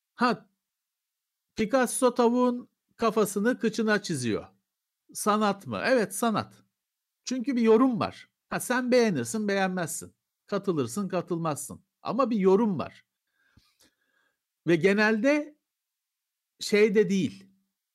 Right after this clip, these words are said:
Hani o tavuğun kafasını kıçına çizmiş. Ha, o,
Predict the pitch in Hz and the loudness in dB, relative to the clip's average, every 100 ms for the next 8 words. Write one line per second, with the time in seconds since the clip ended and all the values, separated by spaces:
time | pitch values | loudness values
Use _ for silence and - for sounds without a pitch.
0 | _ _ _ - 147 165 175 - 175 165 | _ _ _ -6 -4 -2 -2 2 4 4
1 | - _ _ _ _ _ 185 202 208 208 | 0 _ _ _ _ _ 0 4 6 4
2 | 190 208 196 170 185 202 202 185 196 190 | 2 -2 -2 -2 -2 -4 -2 -4 -4 -2
3 | 185 147 139 143 165 170 156 127 - 180 | -2 -4 -8 -6 -4 -2 -2 -4 -4 -2
4 | 214 - | -2 -4